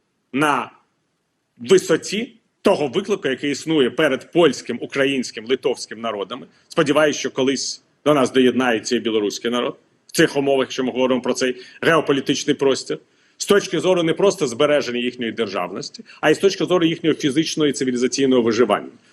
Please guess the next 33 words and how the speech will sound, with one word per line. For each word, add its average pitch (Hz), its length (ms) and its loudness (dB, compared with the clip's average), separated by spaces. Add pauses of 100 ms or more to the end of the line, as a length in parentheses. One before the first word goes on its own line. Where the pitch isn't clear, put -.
(100)
Тому 139 120 4
що 139 140 2
зараз 175 340 2
на 131 120 -2
карту 180 380 0
поставлено 156 560 -2
саме 143 320 0
це. - 400 0 (340)
І 123 100 4
треба 143 340 2
чітко 175 360 0
розуміти, 139 380 2
що - 140 -2
якщо 127 260 2
Україна 123 360 2
впаде, 160 460 2 (320)
за 160 160 2
майбутнє 151 540 0
Польщі 135 440 -2
і 113 40 -4
Литви 123 340 0
як 107 220 -6
мирних 123 360 0
країн 160 380 0 (1120)
не 135 100 2
можна 156 300 0
буде 139 200 0
дати, 131 400 -2
е, 104 1120 -2
жодного 113 1200 2 (1160)
євро 139 480 4
чи 120 160 -4
злотого. 110 540 -2